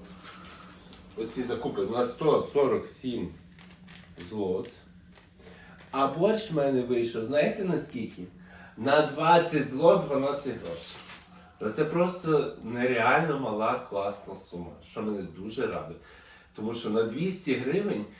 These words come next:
я думаю, навіть в Україні, якщо ви підете, то ви не купите тих продуктів на борщ.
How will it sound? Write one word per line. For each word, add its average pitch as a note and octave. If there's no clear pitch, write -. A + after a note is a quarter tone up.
я G#2+
думаю, C#3+
навіть C3+
в A#2+
Україні, B2+
якщо A2+
ви G2
підете, A#2+
то G#2+
ви A2
не A#2
купите G#2+
тих F#2+
продуктів F#2
на G2
борщ. -